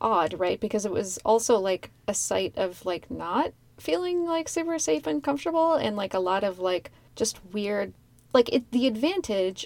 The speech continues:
of sharing to a very specific circle, which is a thing I definitely liked and did all the time, and it was really handy, but it also just meant that, like,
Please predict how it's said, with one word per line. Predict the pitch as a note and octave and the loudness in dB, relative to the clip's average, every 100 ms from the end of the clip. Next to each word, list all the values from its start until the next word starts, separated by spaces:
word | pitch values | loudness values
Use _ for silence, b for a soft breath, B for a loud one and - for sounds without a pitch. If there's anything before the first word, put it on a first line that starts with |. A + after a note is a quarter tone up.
| - | -4
of | G3 F#3+ G3 F#3 - _ _ - | -2 0 -2 -4 -18 _ _ -14
sharing | - - B3+ B3 A#3+ | -6 0 0 2 0
to | A#3+ A3 | 0 0
a | |
very | F#3+ G3+ A3 | 0 0 0
specific | - G3+ G3 F#3+ - | -2 -4 -2 -4 -4
circle, | F3 E3+ - - - - - _ | -4 -6 -6 -6 -8 -12 -20 _
which | A3 A3+ | 6 6
is | B3 A3+ | 6 6
a | |
thing | A#3 A3+ | 4 0
I | F#3+ | 2
definitely | F3+ - B3+ D4+ | 0 2 2 4
liked | A3+ F3+ F3 - F#3+ | 6 6 4 -2 -6
and | F#3+ | -2
did | F#3+ F#3 | 0 2
all | F3+ | 2
the | F3 | 0
time, | - G3+ E3+ | -2 -2 -2
and | E3+ | -4
it | F3 | -4
was | F3+ F#3 | -4 -4
really | F3 | -6
handy, | - A3+ A#3 F3+ E3 F#3 B B | -4 -2 -2 -2 -8 -10 B B
but | - | 6
it | B3 - | 6 8
also | C#4 F#4+ | 4 4
just | D4 B3 | 2 2
meant | A#3 A3 G#3+ | 2 0 -2
that, | F#3+ | -2
like, | F3 F3 | -2 -4